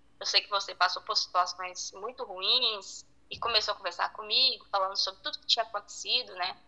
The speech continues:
E ele falou pra mim, "Não desista da sua vida amorosa e nem financeira, porque hoje pode tá difícil, mas amanhã as coisas vão se abrir." E aí eu fui e falei assim, "Ah,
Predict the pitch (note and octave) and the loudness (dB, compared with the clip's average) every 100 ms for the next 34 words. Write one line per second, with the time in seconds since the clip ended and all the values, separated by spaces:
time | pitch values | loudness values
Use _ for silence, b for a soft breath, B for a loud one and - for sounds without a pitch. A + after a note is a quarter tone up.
0 | - - - A3+ G#3+ A#3+ A3+ A#3+ A#3 A3+ | -20 -20 -6 2 2 4 2 4 2 6
1 | A#3+ D#4 C#4+ A3+ B3+ - - E3 E3 F#3 | 4 4 -2 -4 -8 -8 -4 -4 2 2
2 | - A3 G3+ G3+ A#3+ - D#3 - - F3+ | 4 4 4 2 -2 0 -4 -4 -6 -2
3 | F#3+ F3 F3 G#3 A3+ F#3+ F#3+ G3+ - C4 | 2 4 6 6 4 -2 -8 -10 -4 -4
4 | D#4 - F3+ E3+ - F3+ - - F#3 F#3 | -4 0 2 2 -2 -10 -12 0 2 2
5 | - - A3+ D4+ - F3+ G3 G3 - G3+ | -4 4 8 8 6 0 2 2 4 0
6 | - - A3+ - - - - - - F#3+ | 0 2 4 2 -14 -20 -20 -20 -2 0
7 | G3 G#3 G#3+ F#3+ G3+ C4 B3+ - - - | 2 2 4 2 6 8 8 6 0 0
8 | G#3 G3+ G#3 G3+ - A#3 C4+ A#3+ G#3 G3+ | -2 -4 -4 -2 2 6 6 6 -2 -6
9 | - - - - - - G#3 G#3+ B3 G#3 | -14 -20 -20 -20 -20 -12 6 10 12 10
10 | G3+ G#3+ A3+ A#3+ - G3+ G3+ - G3+ G3+ | 4 0 4 4 4 2 2 -4 -6 -2
11 | G#3+ - - - G3+ G3+ F#3+ F#3 F3 E3+ | -2 -4 -12 -4 0 4 4 4 2 0
12 | A3 G3 F#3 - G3+ G3+ C#4+ D4+ | -2 0 0 -4 -2 2 2 2